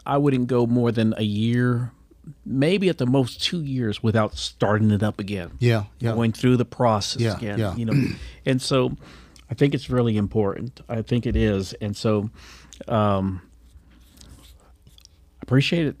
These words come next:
Speaker 1: This was really good.
Speaker 2: Uh, very good on, especially on the
Speaker 1: Very good.
Speaker 2: direction from God,
Speaker 1: Yeah.
Speaker 2: so.
Speaker 1: Yeah. So we'll, we'll, we'll get to another subject and we'll get right back to you guys. Bye.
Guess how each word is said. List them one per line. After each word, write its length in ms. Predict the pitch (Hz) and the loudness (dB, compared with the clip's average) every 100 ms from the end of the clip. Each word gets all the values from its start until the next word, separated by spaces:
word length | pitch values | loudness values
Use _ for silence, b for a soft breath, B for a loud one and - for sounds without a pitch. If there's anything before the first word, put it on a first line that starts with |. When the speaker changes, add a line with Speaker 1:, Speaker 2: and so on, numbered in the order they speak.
| - | -10
Speaker 1:
This 200 | - 98 | -6 -4
was 140 | 104 101 | -2 4
really 220 | 120 117 | 4 6
good. 320 | 110 170 190 | 6 4 2
Speaker 2:
Uh, 60 | 104 | -6
very 540 | 98 92 95 139 143 98 | -8 -8 -2 0 0 0
good 160 | 110 | -2
on, 160 | 101 98 | -2 -4
especially 460 | - 131 143 - | -4 -2 -2 -4
on 100 | 101 | -4
the 160 | 98 95 | -4 -2
Speaker 1:
Very 200 | 123 151 | 2 2
good. 280 | 147 160 135 | 4 4 4
Speaker 2:
direction 540 | 110 101 117 - 95 | 0 -2 -2 -4 -8
from 180 | - 92 | -6 -4
God, 320 | 98 127 117 | 0 0 0
Speaker 1:
Yeah. 120 | 135 | -2
Speaker 2:
so. 360 | 101 95 90 90 - | -4 -8 -8 -8 -2
Speaker 1:
Yeah. 180 | 139 120 - | -2 -2 -10
So 340 | - 117 113 - B B B B B - | -6 -4 -4 -10 B B B B B -2
we'll, 220 | 127 131 | 0 0
we'll, 400 | 117 123 117 123 - _ - _ | 0 0 0 -4 -12 _ -20 _
we'll 100 | 123 | 0
get 260 | 120 131 135 | 2 2 0
to 140 | - 120 | -2 0
another 220 | 120 117 | 2 0
subject 420 | - 151 143 - | 0 -2 -2 -8
and 80 | 127 | -4
we'll 100 | 117 | -2
get 160 | 110 113 | -2 -4
right 200 | 113 123 | -6 -4
back 200 | 120 131 | -6 -6
to 100 | - | -6
you 60 | 110 | -4
guys. 280 | 101 95 - - - _ - - _ _ - | 2 2 2 -10 -20 _ -20 -20 _ _ -10
Bye. 240 | 107 120 | -10 -8